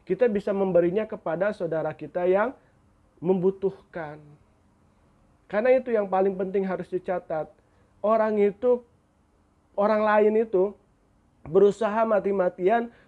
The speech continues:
untuk mencari sesuap makan. Sedangkan kita ketika diberikan kelimpahan makan, kita malah mensia-siakannya atau mencelaknya atau memak-,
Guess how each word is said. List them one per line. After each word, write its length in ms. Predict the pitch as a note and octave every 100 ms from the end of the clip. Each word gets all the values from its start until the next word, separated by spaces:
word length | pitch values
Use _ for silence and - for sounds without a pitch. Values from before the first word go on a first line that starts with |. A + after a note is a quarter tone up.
| -
untuk 320 | F3+ G#3+ G3+
mencari 320 | G3 F#3+ G3+
sesuap 640 | F#3+ G3 - G3+ A3 - _
makan. 640 | F3+ G3 G3 - G3 F#3+ F#3 _ _ _ _ _ _ _ _ _ _ _ _ _ _
Sedangkan 480 | F3 F#3+ F#3+ A3 A3+
kita 400 | F3+ F#3+ A#3 A#3
ketika 320 | G#3 F#3+ G3+
diberikan 640 | F3+ E3+ F3 F3 - F#3+
kelimpahan 640 | F3+ F#3+ F3+ F3 E3+ F3 F3+
makan, 720 | E3+ C#3+ B2+ - A3+ C#4 C#4+ - _ _ _ _ _ _
kita 240 | F#3 G#3+ B3+
malah 480 | A3 F#3+ A#3+ C4 - _ _ _ _ _ _ -
mensia-siakannya 1200 | F#3+ F#3+ G#3+ A3 F#3+ G3 F#3+ F#3 E3+ D#3+ D3+ B2+
atau 480 | C#3+ D#3 A3+ C4 - _ _ _ _ _
mencelaknya 880 | - F#3 F#3 G#3 F#3+ F3 D#3+ D3+ C3+
atau 400 | E3 A#3+ B3 C4 _ -
memak-, 400 | G3 G3 F#3+